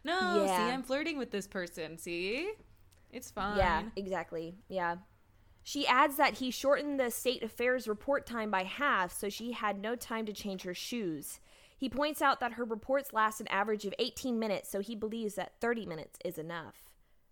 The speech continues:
Speaker 2: Shall they begin? She comes back with, "Should we shorten five more minutes because we're busy?"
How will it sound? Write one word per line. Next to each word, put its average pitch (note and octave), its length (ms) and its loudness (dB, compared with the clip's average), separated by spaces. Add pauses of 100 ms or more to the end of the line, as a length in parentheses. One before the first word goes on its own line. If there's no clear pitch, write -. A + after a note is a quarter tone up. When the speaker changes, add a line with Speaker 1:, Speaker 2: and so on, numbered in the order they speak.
(280)
Speaker 2:
Shall G#3 240 0
they G3 140 4
begin? F#3 580 -4 (340)
She - 200 -10
comes C4+ 280 -2
back A3+ 320 4
with, G3+ 300 4 (680)
"Should C4 240 0
we B3+ 120 2
shorten B3 380 2
five A3 280 2
more A3+ 180 0
minutes A3+ 340 0
because A3+ 300 -4
we're G3+ 120 0
busy?" G3+ 480 -4